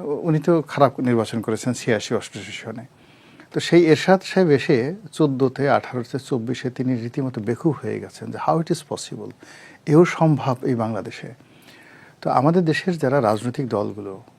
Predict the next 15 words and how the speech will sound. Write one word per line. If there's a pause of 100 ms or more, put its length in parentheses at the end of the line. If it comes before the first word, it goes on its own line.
(160)
তারা
খুব
ভালো
করে
জানে
যে
আমাদের
দেশের
ভালো
যে, (200)
যেটাকে
সংস্কৃতি
বলা
হয়,
কালচার,